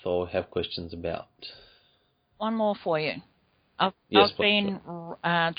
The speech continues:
Speaker 2: trying a lot of combinations, and other, none of them are working. I've found my HostGator,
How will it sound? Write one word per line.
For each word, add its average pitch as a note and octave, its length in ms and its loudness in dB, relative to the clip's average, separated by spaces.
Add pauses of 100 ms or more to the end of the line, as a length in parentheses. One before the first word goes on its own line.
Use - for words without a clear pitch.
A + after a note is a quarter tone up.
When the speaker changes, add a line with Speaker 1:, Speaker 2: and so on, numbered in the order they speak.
Speaker 2:
trying G3 440 2
a F3 100 2
lot F#3+ 200 4
of F#3 40 0
combinations, F3+ 800 0
and F3 140 4
other, F3+ 260 0 (120)
none G#3 260 4
of F#3+ 80 0
them F3+ 140 0
are E3+ 40 0
working. F#3 460 2
I've E3+ 140 4
found A#3 340 6
my F#3 320 6 (160)
HostGator, F#3 840 4